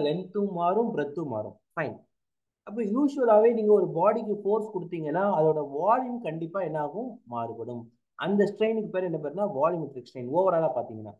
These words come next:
என்ன பேரு? volumetric strain. Volumetric strain அப்படின்னா என்ன அர்த்தம்னா change in volume by original volume. முக்கியமான point. Change in volume by original volume. So, delta V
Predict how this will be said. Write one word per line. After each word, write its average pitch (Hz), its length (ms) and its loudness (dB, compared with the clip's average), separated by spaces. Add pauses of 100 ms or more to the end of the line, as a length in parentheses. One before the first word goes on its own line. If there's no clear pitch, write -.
(140)
என்ன 139 180 -10
பேரு? 185 120 -8 (420)
volumetric 120 480 -8
strain. 117 220 -18 (540)
Volumetric 214 580 4
strain 202 300 4
அப்படின்னா 175 240 0
என்ன 156 120 4
அர்த்தம்னா 151 340 0 (280)
change 233 380 2
in 220 80 0 (100)
volume 156 380 4
by 208 60 2 (120)
original 143 400 0
volume. 107 220 -6 (260)
முக்கியமான 127 320 -2 (100)
point. 104 220 -10 (800)
Change 160 300 0
in 151 160 -2
volume 139 320 4
by 196 80 2 (400)
original 117 320 -4 (100)
volume. 107 300 -4 (1200)
So, 127 80 -4 (300)
delta 139 540 4 (320)
V 143 100 0